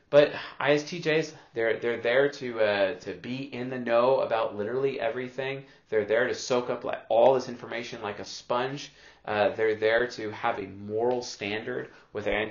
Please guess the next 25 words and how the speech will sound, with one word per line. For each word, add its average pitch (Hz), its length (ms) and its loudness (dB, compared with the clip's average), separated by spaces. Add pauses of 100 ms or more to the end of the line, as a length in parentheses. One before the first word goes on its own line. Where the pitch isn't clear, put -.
(160)
introverted 104 460 -4
feeling 107 200 -8
child, 113 440 0 (340)
and 101 300 -4
they 101 160 0
are 101 180 -2
there 104 320 2
to - 100 -16
be 95 180 -14 (100)
wanted. 92 480 -10
They 90 100 -10
so 104 260 -6 (160)
desperately 110 460 -2
want 95 200 -10
to 92 60 -20
be 92 80 -12
wanted. 90 380 -10 (320)
And - 100 -10
sometimes 135 440 -4
they 117 100 -6
get 110 140 -8
so 123 180 -2
afraid 113 720 0 (300)
of 104 280 0
being 104 300 -4